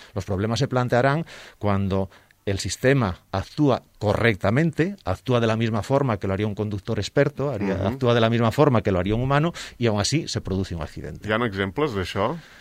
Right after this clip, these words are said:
Speaker 1: Eh, todavía, eh, o sea, en, en la realidad actual, eh, no hemos llegado todavía a un sistema en el que no se pueda decir que el responsable acabe siendo un ser humano.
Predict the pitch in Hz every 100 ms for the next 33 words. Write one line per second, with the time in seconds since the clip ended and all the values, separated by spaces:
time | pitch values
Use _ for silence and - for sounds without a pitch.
0 | - - - - 107 - - 123 113 202
1 | 120 - - 120 113 127 127 123 117 -
2 | 113 113 127 147 175 160 101 - - 110
3 | 107 110 113 151 117 107 95 98 104 98
4 | 104 104 107 101 104 104 - - 101 -
5 | 127 120 135 147 - - - - 107 101
6 | 98 98 87 - 101 95 98 110 98 98
7 | 101 104 101 110 110 104 104 98 107 110
8 | 117 90 - 92 - 92 101 101 92 -
9 | 95 95 104 90 80 - 92